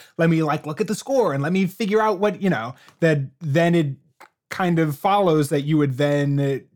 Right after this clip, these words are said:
Speaker 2: try to figure out, "Okay, how do I talk about this and how do I," you know,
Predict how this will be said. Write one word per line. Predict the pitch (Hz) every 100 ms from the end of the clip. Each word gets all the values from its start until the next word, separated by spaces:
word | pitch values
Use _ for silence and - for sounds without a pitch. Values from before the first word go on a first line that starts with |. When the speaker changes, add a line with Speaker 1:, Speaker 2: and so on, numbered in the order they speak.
| _
Speaker 2:
try | - 139 139
to | 139
figure | - 143 143
out, | 147 139
"Okay, | 135 143
how | 143
do | 139
I | 131
talk | - 127
about | 120 123
this | 127 117
and | 127
how | 117 127
do | 123
I," | 123 123 120 120 110
you | 139
know, | 123 113 117